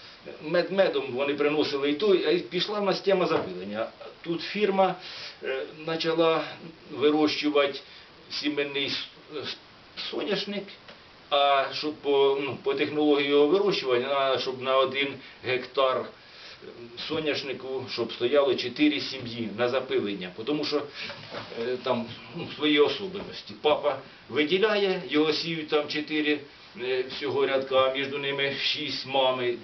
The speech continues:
ті, що будуть потім скашуватися, і сімена. Ну, коротше, на, на запилення, е, чотири,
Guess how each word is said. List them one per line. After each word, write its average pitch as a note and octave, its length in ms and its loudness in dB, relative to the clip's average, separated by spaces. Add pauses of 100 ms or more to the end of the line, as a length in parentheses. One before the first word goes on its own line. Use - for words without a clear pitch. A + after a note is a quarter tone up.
(120)
ті, A#2 120 -8
що C3 140 -4
будуть A#2+ 360 -6
потім A#2+ 280 0
скашуватися, B2 640 0
і A2 180 -4
сімена. A2+ 440 -8
Ну, D3+ 80 -4
коротше, F#3 300 4
на, F3+ 80 2
на F3 180 2
запилення, F3 580 0 (420)
е, - 40 -8 (480)
чотири, D3+ 540 2